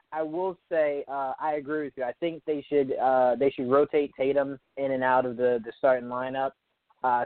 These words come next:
so you can get more touches. I think he would honestly be more effective,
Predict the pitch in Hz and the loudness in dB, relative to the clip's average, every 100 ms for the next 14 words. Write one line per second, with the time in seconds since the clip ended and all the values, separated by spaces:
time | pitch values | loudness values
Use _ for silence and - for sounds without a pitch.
0 | - 139 131 131 135 127 127 113 135 131 | -2 -4 -4 -4 -4 -4 -6 -2 -2 -2
1 | 143 - 127 - 214 233 214 208 170 - | -6 -4 -4 -2 -2 -2 -2 -2 -2 -4
2 | 160 170 160 - 135 147 156 143 139 117 | -4 -4 -6 -8 -8 -4 -4 -2 -2 -4
3 | - 160 165 - 113 98 | -2 0 0 0 -6 -6